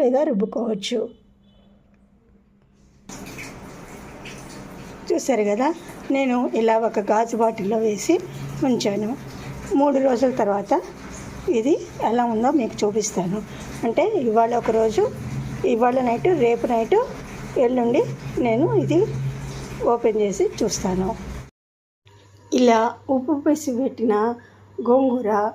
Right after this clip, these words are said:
మూడు రోజుల తర్వాత ఇలా అయిందండి. అంటే ఇందులో ఉన్న ఉప్పు మొత్తం కరిగిపోయింది. ఈ గోంగూరని మిక్సీ జార్లో వేసుకుని మీకు వీలైనంత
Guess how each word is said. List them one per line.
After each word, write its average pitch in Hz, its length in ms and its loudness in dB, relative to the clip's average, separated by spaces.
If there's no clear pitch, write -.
మూడు 302 200 6
రోజుల 254 300 2
తర్వాత 220 420 -4
ఇలా 254 160 2
అయిందండి. 202 640 2
అంటే 247 400 2
ఇందులో 247 440 4
ఉన్న 220 120 2
ఉప్పు 208 300 -4
మొత్తం 214 420 0
కరిగిపోయింది. 214 800 2
ఈ 302 120 6
గోంగూరని 277 560 4
మిక్సీ 262 300 2
జార్లో 233 360 2
వేసుకుని 208 680 -2
మీకు 269 220 0
వీలైనంత 240 760 0